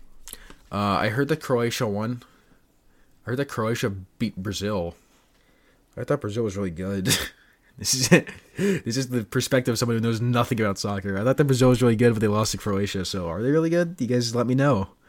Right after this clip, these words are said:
Because, uh, and you guys are gonna start letting me know a lot of things. You know why? 'Cause we have the first ever audience interactive activity. Okay? The first ever audience interactive activity.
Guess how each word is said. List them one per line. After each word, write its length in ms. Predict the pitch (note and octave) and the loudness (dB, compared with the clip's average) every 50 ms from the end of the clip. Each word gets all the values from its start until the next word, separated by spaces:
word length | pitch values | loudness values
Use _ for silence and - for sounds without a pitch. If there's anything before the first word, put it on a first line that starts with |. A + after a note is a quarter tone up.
| - - - - - - - _ _ - | -20 -20 -20 -20 -20 -20 -20 _ _ -10
Because, 260 | - A2 A2 G2 G#2 | -6 -6 -4 -4 -2
uh, 440 | G#2+ G2+ G2+ G2 F#2 F2+ F#2 F#2 E2+ - | 0 0 0 0 0 0 0 -2 0 2
and 140 | C3 D3+ D#3+ | 4 6 6
you 80 | E3+ | 6
guys 160 | F3+ G#3+ G3 | 6 6 6
are 60 | F3+ E3 | 6 4
gonna 200 | E3 D3+ C#3+ C3 | 2 2 2 0
start 240 | - - D3 B2+ | 0 2 2 2
letting 140 | A#2 B2 A#2 | 2 0 -2
me 80 | A2+ A2 | -2 -4
know 160 | G#2 G#2 G2+ | -4 -4 -4
a 40 | G2 | -4
lot 120 | F#2+ F#2+ | -4 -4
of 80 | F2+ E2+ | -6 -6
things. 260 | - D#2 E2 D#2+ - | -8 -8 -10 -8 -8
You 60 | G2 | -8
know 80 | F#2+ F#2 | -6 -6
why? 200 | F2+ F2+ F#2 - - _ _ _ _ _ _ _ _ _ _ _ - - - | -4 -6 -6 -8 -10 _ _ _ _ _ _ _ _ _ _ _ -20 -14 -8
'Cause 160 | - C3 A2+ | -6 -4 -4
we 460 | A2 G#2+ B2 C#3 D#3 D#3+ E3+ E3 E3 _ _ _ _ _ _ - | -2 2 2 4 4 4 2 0 -2 _ _ _ _ _ _ -8
have 440 | - A#2+ A2+ A2+ A2+ A2+ G2 - - _ - _ _ _ - | -4 -2 0 2 0 0 -2 -6 -10 _ -20 _ _ _ -6
the 100 | - G#2+ | -6 -6
first 600 | - - - - D#3+ E3 D#3+ D#3 - - - - _ _ _ - | -6 -4 2 8 10 10 10 10 6 2 -2 -8 _ _ _ 4
ever 480 | - D#3 D#3+ D#3 C#3+ D3 D3 C#3+ C#3 - | 8 8 8 8 8 8 6 6 6 6
audience 480 | - C#3 C3+ C3+ C3+ C#3 C3+ B2+ A#2+ - | 4 4 6 6 6 6 4 4 2 0
interactive 680 | - C#3 C3 B2 A#2+ A#2 A2+ - G#2+ F#2+ F2 - - - - - | 0 0 0 2 0 0 -2 -2 -4 -6 -6 -8 -14 -12 -8 -8
activity. 560 | A2 - - - B2+ G#2+ G#2 F#2 F2 D2+ - _ _ _ _ _ - - | -8 -6 -4 -6 -4 -4 -4 -6 -6 -8 -10 _ _ _ _ _ -10 -10
Okay? 360 | G#2+ - - A2+ A2+ A#2+ - _ _ _ _ _ - - - - - _ _ - - - _ _ _ | -8 -6 -4 -4 -4 -6 -10 _ _ _ _ _ -20 -20 -20 -20 -20 _ _ -20 -20 -20 _ _ _
The 100 | - A2 | -10 -10
first 600 | - - - - C#3+ C#3+ D3+ D#3 D#3 - - - - - | -8 -8 -2 2 4 4 4 4 2 -2 -8 -12 -10 -6
ever 420 | - A#2+ A#2+ A#2 B2 A#2+ A#2 - - | -4 -2 -2 0 0 0 0 -2 -2
audience 500 | - G#2 G#2+ G#2+ G#2+ A2+ A2+ A2 G#2 - | -4 -4 -2 -2 -2 -2 -4 -4 -4 -6
interactive 560 | - - G#2 G#2 G2+ G2 G2 F#2+ - G2+ G2 F#2 | -6 -6 -4 -4 -4 -4 -4 -6 -6 -8 -8 -8
activity. 520 | F2 - - G2 E2+ E2+ E2+ E2 D#2+ D#2+ | -8 -8 -10 -10 -8 -8 -10 -10 -10 -12